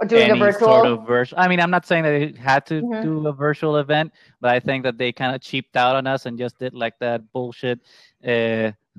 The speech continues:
Speaker 2: merchant, uh, merch store, you know, like, with, like, maybe
Speaker 1: Yeah.
Speaker 2: five overpriced T-shirts and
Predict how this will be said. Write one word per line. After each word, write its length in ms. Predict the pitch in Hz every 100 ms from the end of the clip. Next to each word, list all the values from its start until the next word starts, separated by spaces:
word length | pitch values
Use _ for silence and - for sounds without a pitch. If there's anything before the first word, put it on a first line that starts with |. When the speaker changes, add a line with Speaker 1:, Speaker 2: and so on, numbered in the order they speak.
| _ -
Speaker 2:
merchant, 440 | 120 123 - 131 -
uh, 160 | 117
merch 520 | 107 117 120 - - _
store, 540 | - - 131 131 139 135
you 120 | 131 127
know, 280 | 123 127
like, 240 | 127 123 117
with, 220 | 135 123 -
like, 200 | 120 117 - _
maybe 200 | 127 123
Speaker 1:
Yeah. 140 | 190 180
Speaker 2:
five 240 | 127 127 - -
overpriced 640 | 135 127 123 135 123 120
T-shirts 560 | - 143 139 135 131 -
and 260 | 123 117